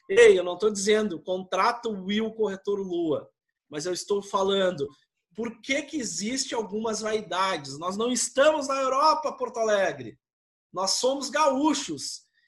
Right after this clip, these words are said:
E aí, ao mesmo tempo, ninguém apoia o irmão da cidade dele.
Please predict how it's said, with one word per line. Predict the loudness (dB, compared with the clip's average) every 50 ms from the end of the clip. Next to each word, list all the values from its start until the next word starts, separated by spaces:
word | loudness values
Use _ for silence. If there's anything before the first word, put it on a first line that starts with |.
| _ _ 0
E | 0 2
aí, | 4 4 4 4 4 2 2 0 0 -4 -10 _
ao | -4 -2 -2 0
mesmo | -2 -4 -6 -6 -8 -10
tempo, | -10 -8 -6 0 0 2 0 0 -2 -6 -6 -6 -6 -8 -10 _ _ _ _ -6
ninguém | -4 -2 -2 -2 -4 -2 2 2 4 4 2 0 -2 -6 -10 -8
apoia | -6 -6 -6 -6 -8 -4 -2 0 2 2 2 2 2 2 0 -2 -4
o | -6 -6 -4
irmão | -2 -2 0 4 4 6 6 4 4 0 -4 -8 _ _ _ -2
da | -2 -2
cidade | -2 -4 -4 0 0 2 2 0 -2
dele. | -2 2 6 6 6 6 4 2 -6 -10